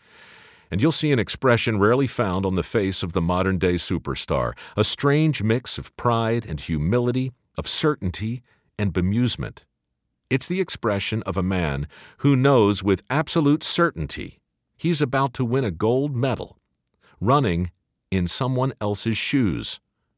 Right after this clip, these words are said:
It's true, Watohuk's shoes were stolen on the second day of the decathlon, so he and Pop Warner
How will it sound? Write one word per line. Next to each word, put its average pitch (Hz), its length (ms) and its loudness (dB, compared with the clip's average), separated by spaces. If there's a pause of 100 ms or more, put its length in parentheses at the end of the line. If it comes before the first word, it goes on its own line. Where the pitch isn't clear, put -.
(500)
It's 123 200 0
true, 127 320 2 (380)
Watohuk's 160 680 2
shoes 110 500 0
were 101 120 0
stolen 113 680 2 (200)
on 123 120 2
the 120 60 0
second 156 420 0
day 147 180 4
of 117 100 0
the 104 80 -2
decathlon, 95 720 -6 (500)
so 127 180 4
he 175 160 2
and 156 120 0
Pop 139 280 -4
Warner 90 400 -2